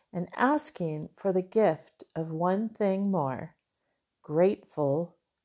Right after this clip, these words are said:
hearts. And isn't that perfect for the month of love? Um,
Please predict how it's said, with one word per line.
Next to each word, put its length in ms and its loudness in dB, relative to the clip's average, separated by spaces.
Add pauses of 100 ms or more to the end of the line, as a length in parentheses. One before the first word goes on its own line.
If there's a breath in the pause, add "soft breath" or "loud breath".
(120)
hearts. 960 -4 (1300)
And 220 -4
isn't 340 2
that 260 4
perfect 460 0
for 100 0
the 140 -2
month 480 -4 (220)
of 200 -2
love? 520 4 (1300)
Um, 440 0